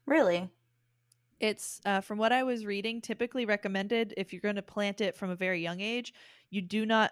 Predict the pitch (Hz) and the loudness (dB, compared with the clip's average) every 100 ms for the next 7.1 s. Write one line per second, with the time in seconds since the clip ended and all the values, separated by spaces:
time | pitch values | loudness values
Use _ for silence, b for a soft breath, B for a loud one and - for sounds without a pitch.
0 | - - 190 196 226 - 269 - 202 214 | -2 0 2 2 0 2 0 0 -2 0
1 | 202 180 180 175 - - - 190 190 180 | 0 2 2 2 -2 -12 -14 0 4 4
2 | 175 - 233 208 185 175 160 175 - 180 | 2 2 2 4 2 2 0 -2 -4 -6
3 | 190 185 - - 202 190 165 143 87 - | -4 -6 -10 -14 -4 -2 -2 -4 -8 -10
4 | _ 190 160 170 220 165 160 170 - 208 | _ -4 4 6 8 6 4 -4 4 8
5 | 311 220 208 196 196 262 196 180 180 185 | 8 6 2 4 6 6 4 2 0 -2
6 | 180 180 175 151 - 180 165 - - 208 | 2 2 2 0 0 -2 -2 -2 -2 -4